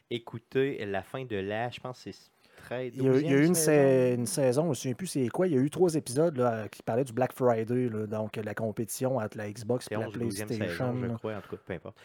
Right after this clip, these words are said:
Speaker 2: Oui.
Speaker 1: Euh, il y a, puis, puis vraiment, ça met le, ça met la table pour, euh, le jeu.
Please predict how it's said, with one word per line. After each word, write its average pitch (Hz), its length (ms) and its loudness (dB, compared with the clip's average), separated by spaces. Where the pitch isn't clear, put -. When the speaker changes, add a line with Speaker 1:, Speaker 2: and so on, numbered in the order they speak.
Speaker 2:
Oui. - 60 -12
Speaker 1:
Euh, 101 200 -2
il 80 80 -8
y 95 80 -2
a, 98 80 0
puis, - 320 -10
puis 101 220 -8
vraiment, 98 260 -2
ça 101 220 -4
met 104 160 -4
le, 98 180 -2
ça 95 160 -6
met 104 120 -2
la 92 120 2
table 110 320 0
pour, 104 440 -4
euh, 90 100 -4
le 95 320 -2
jeu. 101 220 -4